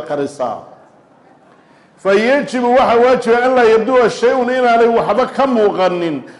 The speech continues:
mimma cadaa dhalika, kaa wixii ka soo hadhay fi salaati, salaada dhexdeeda. Waa inay wada qarsoon-, cirbaheedu ay qarsoonaadaan oo,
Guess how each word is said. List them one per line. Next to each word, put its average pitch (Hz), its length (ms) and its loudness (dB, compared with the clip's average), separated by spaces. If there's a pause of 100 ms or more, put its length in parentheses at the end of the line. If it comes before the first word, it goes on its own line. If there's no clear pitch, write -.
(140)
mimma 262 260 0 (140)
cadaa 233 300 2
dhalika, 233 480 0
kaa 226 180 0
wixii 233 300 -2
ka 233 100 -2
soo 233 100 -4
hadhay 202 180 2
fi 196 100 -2
salaati, 202 440 -2
salaada 196 340 -4
dhexdeeda. 147 420 -8 (320)
Waa 185 100 0
inay 202 160 4
wada 170 160 0
qarsoon-, 156 360 -6
cirbaheedu 202 460 0
ay 190 180 0
qarsoonaadaan 190 760 0
oo, 139 140 -4